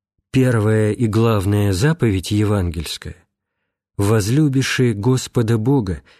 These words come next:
всем сердцем и душой и помышлением». Евангелие от Луки, глава десятая, стих двадцать седьмой. Этой заповеди и нужно всячески держаться.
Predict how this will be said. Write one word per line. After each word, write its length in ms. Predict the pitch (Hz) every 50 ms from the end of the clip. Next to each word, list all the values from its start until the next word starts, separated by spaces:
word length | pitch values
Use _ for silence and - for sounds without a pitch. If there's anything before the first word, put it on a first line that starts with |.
| _ _ _
всем 380 | - - - - 117 110 107 98
сердцем 720 | - - - - 131 143 147 131 - - - 120 107 - - -
и 100 | - 113
душой 560 | 107 101 107 95 - - - 123 123 127 120 110
и 60 | 104
помышлением». 920 | - - 110 104 113 107 - - - 110 104 95 90 85 82 80 76 - - _ _ _ _ _ _ _ _ _ _ _ -
Евангелие 680 | 110 117 120 107 110 107 101 95 95 98 98 104 104 98
от 120 | 90 -
Луки, 400 | 101 107 98 - - 131 127 - - - - _
глава 380 | - 98 104 107 107 101 104 101
десятая, 520 | 90 95 95 - - 147 131 - 110 101
стих 300 | 90 - - - 123 113
двадцать 380 | 101 101 104 101 - - 101 -
седьмой. 480 | - - 104 98 98 92 85 73 - _ _ _ _ _ _ _ _ _ _ _ _ _ _ _ _ _ _ _ _ _ _ _ _ _ _ _ _ _ _ _ _
Этой 380 | _ 143 160 165 - 165 147 123
заповеди 840 | 101 104 131 151 156 - 139 127 123 127 120 104 113 117 117 113 110
и 200 | - - 127 117
нужно 520 | 120 131 151 165 165 117 110 107 104 98
всячески 640 | - - - 123 123 120 - - 107 - - - 104
держаться. 680 | 98 104 110 107 98 98 104 95 85 - - - -